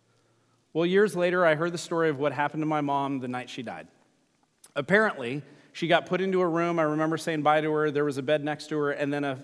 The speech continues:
about an hour later, I don't know the exact timing, they brought another woman into the room who also was very sick, who was also probably dying of cancer. And this woman started, uh, started to cry. There was a sheet in between them. I'm getting all of this story from my stepdad, who eventually talked to my mom about it.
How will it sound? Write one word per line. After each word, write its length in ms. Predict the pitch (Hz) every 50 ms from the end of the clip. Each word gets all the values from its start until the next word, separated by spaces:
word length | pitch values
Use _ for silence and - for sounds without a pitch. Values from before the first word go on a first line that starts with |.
| -
about 320 | - 139 139 139 147 156 160
an 140 | 156 151 143
hour 280 | 131 147 160 175 175
later, 280 | 156 147 147 147 156 147
I 100 | 147 151
don't 120 | 147 135
know 140 | 135 135 131
the 140 | 120 123 123
exact 320 | 120 117 131 127 127 127
timing, 380 | - 131 123 123 123 123 120 - - - - - - _ _ -
they 100 | 160 151
brought 260 | 135 131 160 160 160
another 400 | 151 143 139 143 160 175 190 196
woman 360 | 185 175 170 170 170 165 160
into 320 | - 156 160 170 165 - 170
the 100 | 156 147
room 300 | 135 147 147 147 143 135
who 180 | 135 151 147
also 320 | 147 160 175 170 - 165 147
was 160 | 135 131 117
very 240 | - 123 113 113 113
sick, 280 | - - 131 127 -
who 120 | - 156 151
was 160 | 156 147 147
also 460 | 160 170 170 170 - 151 135 131 113 - - - - _ _ - _
probably 480 | - - 147 151 147 151 135 139 143 139
dying 340 | 123 139 135 139 135 139 139
of 120 | 131 -
cancer. 480 | - - 139 135 131 - 139 139 135 - _ _ _ _ _ _ _ _ _ _ _ _ _ _ _ _ _ _ _ -
And 200 | - 165 170 180
this 180 | 202 196 - -
woman 300 | 208 214 220 226 220 208
started, 500 | 220 - 208 196 190 170 165 156 151 -
uh, 300 | 165 175 160 151 - 170
started 300 | - - 202 185 180 156
to 60 | 156
cry. 300 | - - - 185 180 185
There 140 | 185 175 160
was 100 | 151 143
a 60 | 147
sheet 280 | - - - 202 196 190
in 120 | 185 185
between 340 | 170 160 - - 196 185 185
them. 220 | 175 175 175 170
I'm 160 | 156 143 139
getting 260 | 135 170 175 170 170 165
all 180 | 160 170 170
of 80 | 170 160
this 140 | 160 156 -
story 380 | - - 170 170 165 160 156
from 180 | - - 160 151
my 140 | 143 135 120
stepdad, 580 | - - - 165 - - 165 156 151 151 143
who 220 | 143 151 143 139 135
eventually 360 | 135 143 143 135 - 147 135
talked 260 | - 151 139 131 -
to 40 | 156
my 80 | 139
mom 280 | 135 131 143 156 156 156
about 280 | 151 143 147 143 147 143
it. 140 | 139 143